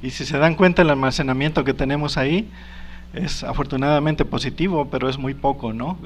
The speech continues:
Alrededor de tres metros cúbicos por segundo, ¿no? Si este lo dividiéramos en, en, en ciento cincuenta litros por habitantes por día, pues nos da a razón de aproximadamente casi, eh,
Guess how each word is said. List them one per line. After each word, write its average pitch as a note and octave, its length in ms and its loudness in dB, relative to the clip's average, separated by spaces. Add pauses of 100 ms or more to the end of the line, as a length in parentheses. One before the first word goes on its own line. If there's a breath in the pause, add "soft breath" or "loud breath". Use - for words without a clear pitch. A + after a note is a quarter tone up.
Alrededor A#2+ 580 -4
de C3 80 -2
tres C3 240 -4
metros C3 300 -4
cúbicos C3+ 380 -4
por - 180 -6
segundo, C3+ 460 -2
¿no? D3+ 160 -6 (520 loud breath)
Si C3+ 340 0
este C#3 580 4
lo C3+ 160 0
dividiéramos C#3 640 4
en, B2+ 180 0
en, C3 320 -8
en C3 200 -6
ciento C3+ 800 0
cincuenta C#3+ 440 -2
litros D3 320 2
por B2+ 160 2
habitantes C3 480 0
por B2 220 -4
día, E3 240 0 (440 loud breath)
pues F3 120 -2
nos D#3+ 260 0
da D#3 560 6
a D3 60 4
razón D3+ 400 0
de C#3+ 160 4
aproximadamente C#3 1400 0 (480 loud breath)
casi, C#3 300 0
eh, A#2 520 -2